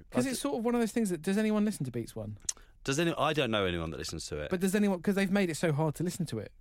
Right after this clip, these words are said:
Speaker 2: Yeah.
Speaker 1: It's like if they just had a, you could listen to it, you have to have an Apple thing with a thing and a
Speaker 2: Who likes music
Speaker 1: Who
Speaker 2: that
Speaker 1: likes
Speaker 2: mu-,
Speaker 1: music that much?
Speaker 2: Exactly, yeah. Cool. Zane Lowe, he's on your desert island. Uh, Brian,
Speaker 1: So,
Speaker 2: no-
Speaker 1: so hang on, what,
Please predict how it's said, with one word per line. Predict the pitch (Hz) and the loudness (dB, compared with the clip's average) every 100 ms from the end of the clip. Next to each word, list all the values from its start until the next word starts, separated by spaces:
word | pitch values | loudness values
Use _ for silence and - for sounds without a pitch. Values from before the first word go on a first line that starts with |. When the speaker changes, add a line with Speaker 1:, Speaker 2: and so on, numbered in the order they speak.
| - | -6
Speaker 2:
Yeah. | 110 107 87 - - - | 0 0 0 -4 -20 -4
Speaker 1:
It's | 196 | -2
like | 190 | 0
if | |
they | 220 | 0
just | 196 214 - | 0 0 2
had | 170 | 2
a, | 156 151 - - | 2 0 -4 -14
you | 156 | -8
could | 147 139 | -4 -2
listen | 151 117 | -2 -4
to | 104 | -8
it, | 101 - - - - | -8 -10 -16 -20 -8
you | 139 | -4
have | 139 | -4
to | - | -4
have | 135 | -2
an | 131 | 0
Apple | 127 - 127 | -2 -4 -6
thing | - 131 123 | -4 -2 0
with | 120 117 | 0 0
a | 120 113 - | -2 -4 -16
thing | - 123 123 | -4 0 2
and | 117 | 0
a | 110 113 - | -2 -6 -6
Speaker 2:
Who | - 175 | 0 2
likes | 202 185 147 | 2 2 0
music | 147 202 - | 2 4 4
Speaker 1:
Who | 277 | 6
Speaker 2:
that | 254 | 4
Speaker 1:
likes | 262 - | 4 0
Speaker 2:
mu-, | 208 | 0
Speaker 1:
music | 190 180 | 0 0
that | 175 | -2
much? | 147 | 0
Speaker 2:
Exactly, | 139 170 - 143 98 92 | 2 0 0 0 0 0
yeah. | 120 117 95 | 0 0 -2
Cool. | - 208 208 104 92 | 0 4 4 2 -2
Zane | 127 156 165 | 0 2 2
Lowe, | 160 117 | 2 2
he's | 135 127 | 2 2
on | 127 | 2
your | |
desert | 123 123 120 | 0 0 2
island. | 131 101 82 - - | 2 0 -4 -14 -6
Uh, | - 127 120 | 0 0 2
Brian, | 147 143 101 | 2 2 2
Speaker 1:
So, | 123 156 202 | 2 2 0
Speaker 2:
no- | |
Speaker 1:
so | 165 | 0
hang | 202 | 2
on, | 170 160 | 2 0
what, | 190 | -2